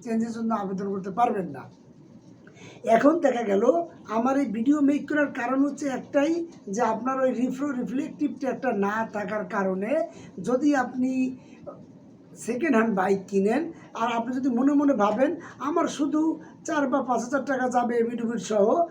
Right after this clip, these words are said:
আমি ওনারশিপ ট্রান্সফারটা করে নিব", তাহলে কিন্তু আপনি ভুল করবেন। আপনাকে কিন্তু মনে রাখতে হবে যে আপনার নাম্বার প্লেটটা সঠিকভাবে আছে কিনা, ডিজিটাল নাম্বার প্লেট। তাহলে কিন্তু আপনি এই চার পাঁচ হাজার টাকার ভিতরে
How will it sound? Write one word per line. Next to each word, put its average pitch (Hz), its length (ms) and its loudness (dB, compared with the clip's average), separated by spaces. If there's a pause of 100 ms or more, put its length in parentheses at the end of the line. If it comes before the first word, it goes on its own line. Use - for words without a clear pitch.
(200)
আমি 226 200 -4
ওনারশিপ 254 420 0
ট্রান্সফারটা 240 480 -2
করে 370 260 6
নিব", 165 260 2 (460)
তাহলে 277 260 6
কিন্তু 269 200 2
আপনি 247 160 0
ভুল 208 280 0
করবেন। 143 360 -2 (400)
আপনাকে 269 340 2
কিন্তু 285 200 2
মনে 240 240 4
রাখতে 277 280 2
হবে 370 240 4 (260)
যে 214 120 0
আপনার 226 220 2
নাম্বার 220 360 0
প্লেটটা 311 500 0 (220)
সঠিকভাবে 254 640 0
আছে 196 240 -4
কিনা, 165 280 -6
ডিজিটাল 240 360 -2
নাম্বার 180 300 -2
প্লেট। 151 200 -12 (340)
তাহলে 269 320 4
কিন্তু 311 280 0
আপনি 320 260 -2 (260)
এই 214 140 -4
চার 240 240 -2 (100)
পাঁচ 214 160 -2
হাজার 269 200 0
টাকার 269 260 0
ভিতরে 339 340 0